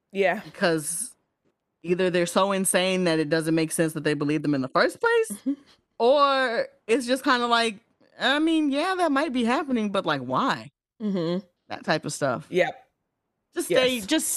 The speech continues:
Speaker 2: stay aware of misinformation. Be really, really careful about what you guys get into on the internet, 'cause people just be on there lying.
Speaker 1: Yeah.
Speaker 2: They just be lying.
Speaker 1: And y'all just eating it up.
Speaker 2: Yeah.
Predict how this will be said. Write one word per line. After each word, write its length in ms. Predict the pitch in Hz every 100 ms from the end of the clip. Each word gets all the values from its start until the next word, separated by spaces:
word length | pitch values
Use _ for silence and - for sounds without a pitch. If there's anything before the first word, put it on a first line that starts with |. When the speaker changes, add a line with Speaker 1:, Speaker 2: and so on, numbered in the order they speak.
| -
Speaker 2:
stay 200 | 269 262
aware 420 | 185 175 165 160
of 140 | 160
misinformation. 760 | 165 160 165 160 160 156 156 160
Be 120 | 208
really, 240 | 180 170 160
really 220 | 165 156
careful 420 | - 151 151 151
about 300 | 147 135 101
what 200 | 143 117
you 140 | 143
guys 320 | 135 139 139 139
get 220 | 139 123
into 320 | 143 - 139
on 100 | 127
the 80 | 127
internet, 380 | 131 135 127 -
'cause 160 | 175
people 240 | 294 330 415
just 160 | 370
be 100 | 262
on 160 | 196 160
there 140 | 135
lying. 480 | 131 147 208 95 139
Speaker 1:
Yeah. 540 | 165 175 180 190 190 165 - _
Speaker 2:
They 120 | 185 233
just 180 | 339
be 80 | 339
lying. 460 | 311 349 214 113 -
Speaker 1:
And 100 | 165
y'all 240 | 160 180
just 220 | 185 156 151
eating 320 | 170 185 202
it 140 | 220
up. 320 | 208 175 156 - - _ _
Speaker 2:
Yeah. 560 | - - 220 175 143